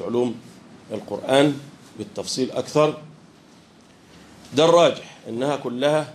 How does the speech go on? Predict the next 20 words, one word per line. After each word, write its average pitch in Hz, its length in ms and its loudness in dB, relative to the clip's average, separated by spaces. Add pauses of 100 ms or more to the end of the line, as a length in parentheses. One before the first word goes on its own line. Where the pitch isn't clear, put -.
(120)
مكية. 113 500 -6 (640)
البعض 147 380 2
ذهب 151 340 2
إلى 123 300 -2
إنه 147 160 0
في 156 320 -2 (340)
آية 135 200 4
أو 117 240 0
آيتين، 135 560 0 (640)
ها، 127 260 2
مدنيتين، 120 880 0 (580)
وطبعًا 143 500 0 (180)
بنأكد 120 460 -6
على 117 200 -4
هذه 131 280 0
القاعدة 123 440 0
يا 123 40 0
جماعة، 101 300 -6 (720)
ما 113 100 -2
دام 131 380 2